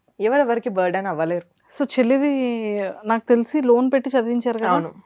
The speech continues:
Speaker 2: అదంతా మీరే క్లియర్ చేసుకున్నారా?
Speaker 1: అంతా నేను క్లియర్ చేయలేదు. ఒక వన్, వన్ పాయింట్ టూ ఇయర్స్ వరకు నేను సపోర్ట్ చేశా లోన్ కడుతూ.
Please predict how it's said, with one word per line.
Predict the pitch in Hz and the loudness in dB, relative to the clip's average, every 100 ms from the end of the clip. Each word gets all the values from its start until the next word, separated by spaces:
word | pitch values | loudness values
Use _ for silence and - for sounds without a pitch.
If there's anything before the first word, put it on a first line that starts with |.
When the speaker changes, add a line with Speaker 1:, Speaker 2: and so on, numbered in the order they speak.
| - | -6
Speaker 2:
అదంతా | 233 226 233 | -2 0 0
మీరే | 247 240 269 | 0 0 0
క్లియర్ | 240 233 226 | 2 2 2
చేసుకున్నారా? | 220 - 220 233 254 | -4 0 6 6 6
Speaker 1:
అంతా | 277 269 320 330 359 403 415 | 0 0 6 6 8 6 4
నేను | 311 269 | 2 0
క్లియర్ | 247 208 185 | 4 4 4
చేయలేదు. | 175 175 180 - _ _ - | 2 0 0 -4 _ _ -8
ఒక | 233 247 | 0 2
వన్, | 226 202 202 240 311 415 - _ 190 | 4 4 2 2 -4 -6 -10 _ -2
వన్ | 208 214 | 0 2
పాయింట్ | 226 226 | 0 2
టూ | 240 220 202 - _ _ _ _ | -2 -2 -6 -14 _ _ _ _
ఇయర్స్ | 214 226 220 220 | 6 6 6 4
వరకు | 208 311 | 2 2
నేను | 294 208 | 0 0
సపోర్ట్ | 214 196 202 196 | 0 0 0 0
చేశా | 185 214 | 0 0
లోన్ | 220 180 170 226 - _ _ - | 0 0 -2 -4 -8 _ _ -6
కడుతూ. | 208 185 | -4 -4